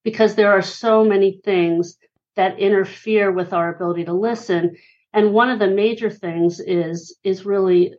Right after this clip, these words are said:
the story that we tell ourselves and our own biases, whether that's about people or events or about what someone is saying.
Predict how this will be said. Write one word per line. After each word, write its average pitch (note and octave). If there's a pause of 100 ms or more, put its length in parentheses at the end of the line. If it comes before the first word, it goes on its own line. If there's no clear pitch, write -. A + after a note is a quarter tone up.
(140)
the F#3+
story G#3
that F3+
we F3
tell B3
ourselves F3
and G3
our F#3
own G3+
biases, F3
whether G3
that's F#3+
about E3+
people A#3+
or F3
events F#3+ (360)
or G3+
about F#3
what F#3+
someone F#3+
is E3+
saying. F3+